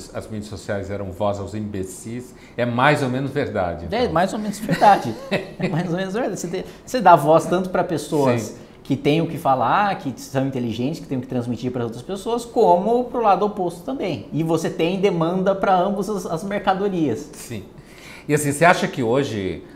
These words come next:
Speaker 1: ah, é possível, sei lá, imagina um, sei lá, um menino, uma menina de, sei lá, dezessete anos, dezoito, dezesseis anos na escola, indo pra universidade.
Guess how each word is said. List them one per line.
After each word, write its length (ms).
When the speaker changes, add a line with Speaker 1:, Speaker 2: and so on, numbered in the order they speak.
Speaker 1:
ah, 500
é 180
possível, 720
sei 160
lá, 320
imagina 580
um, 160
sei 120
lá, 120
um 80
menino, 320
uma 100
menina 420
de, 420
sei 180
lá, 200
dezessete 680
anos, 320
dezoito, 560
dezesseis 480
anos 240
na 80
escola, 600
indo 120
pra 160
universidade. 680